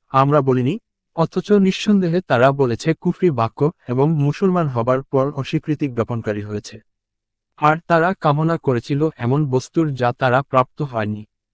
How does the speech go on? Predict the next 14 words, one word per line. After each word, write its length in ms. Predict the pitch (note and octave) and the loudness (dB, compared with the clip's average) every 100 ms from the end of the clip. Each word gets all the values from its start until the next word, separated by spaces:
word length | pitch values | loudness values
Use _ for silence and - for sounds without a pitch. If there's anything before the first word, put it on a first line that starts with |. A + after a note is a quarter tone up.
| _ | _
আর 240 | E3 E3+ | 0 0
এসব 340 | E3+ F#3+ - G3 - | 0 -2 0 -2 2
তারই 280 | D#3+ D#3 | 2 4
পরিণতি 480 | E3+ E3 E3+ F3 D#3+ | 2 0 0 0 -2
ছিল 320 | C#3+ C3 B2 | -6 -2 0
যে 260 | B2 A2 D3+ - _ _ - | -2 -2 -6 -8 _ _ -2
আল্লাহ 480 | B2+ C3+ D3 D#3+ | 0 2 0 0
তার 240 | E3 F3 D3+ | -2 0 0
রসুল 360 | C3 C3 F3+ | 0 -2 -4
তাদেরকে 480 | E3+ C3 A#2 C#3+ E3+ | -4 -2 -2 -2 -4
সম্পদশালী 640 | D#3+ C#3 B2+ D3+ - E3+ E3+ | -4 -4 -4 -6 -4 -4 -2
করে 280 | - B2+ C#3 | -2 -2 -2
দিয়েছিলেন 500 | A#2+ G#2+ - B2+ C3+ | -2 -4 -2 -2 -2
নিজের 360 | A#2+ A#2 B2+ | -2 -2 -4